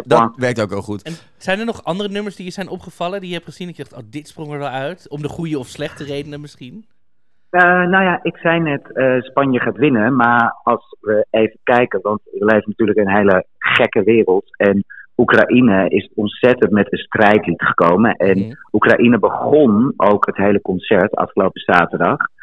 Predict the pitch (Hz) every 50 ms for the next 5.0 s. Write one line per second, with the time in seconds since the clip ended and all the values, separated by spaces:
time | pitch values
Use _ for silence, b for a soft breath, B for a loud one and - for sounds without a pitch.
0 | B B _ _ - 104 101 98 95 95 92 90 90 92 95 - 95 101 120 123
1 | - 104 - 104 110 113 107 92 - - 92 - 85 - - 95 95 107 107 90
2 | 82 80 - - 98 95 95 - 101 95 90 - b b b _ _ - 101 104
3 | - 127 107 101 107 101 90 82 - - 113 135 135 123 110 98 85 - - -
4 | - 120 113 110 110 113 107 92 90 90 - - - 92 92 - 107 101 95 87